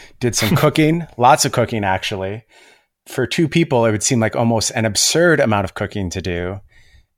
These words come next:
Speaker 1: And yet we finished all the food in two days, including the two pies that I <laughs> had. So, uh,
Speaker 2: Oh, yeah.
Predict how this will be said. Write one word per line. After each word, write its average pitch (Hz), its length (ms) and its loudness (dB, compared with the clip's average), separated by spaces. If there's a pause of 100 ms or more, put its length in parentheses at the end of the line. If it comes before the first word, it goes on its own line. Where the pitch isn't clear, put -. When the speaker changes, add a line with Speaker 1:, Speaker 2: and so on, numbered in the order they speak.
(140)
Speaker 1:
And 131 260 0
yet 185 240 4
we 185 160 2
finished 196 340 2
all 165 200 6
the 170 80 4
food 190 260 2
in 131 100 4
two 151 160 2
days, 143 300 6
including 175 600 4
the 170 60 4
two 175 220 2
pies 135 520 4
that 107 220 2
I 127 80 6
<laughs> - 20 4
had. - 800 -2
So, 120 300 0
uh, 110 480 4
Speaker 2:
Oh, 101 80 -2
yeah. 98 400 0